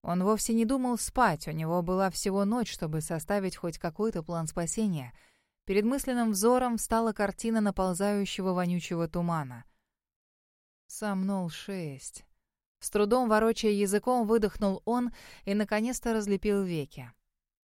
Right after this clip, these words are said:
Кто-то применил против них разработку ученых из пятьдесят пятого. Винсент пошевелил руками, хотел было порвать путы, но тут услышал:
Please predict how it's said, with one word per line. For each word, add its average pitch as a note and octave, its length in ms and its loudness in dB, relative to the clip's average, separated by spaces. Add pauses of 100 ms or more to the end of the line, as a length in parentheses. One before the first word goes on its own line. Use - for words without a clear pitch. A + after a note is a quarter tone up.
Кто-то A3+ 340 -2
применил G#3+ 520 0
против G3+ 500 -2
них A3+ 320 -2
разработку F3+ 720 0
ученых F#3+ 580 -2
из D#3+ 120 -8
пятьдесят F3 520 -6
пятого. B2+ 480 -10 (840)
Винсент G#3 460 -2
пошевелил G3 500 0
руками, F#3 500 -2 (300)
хотел G3+ 320 -2
было F#3 220 -2
порвать F#3 420 -2
путы, A#3+ 300 -4
но E3+ 160 -4
тут - 200 -6
услышал: G#3 600 -2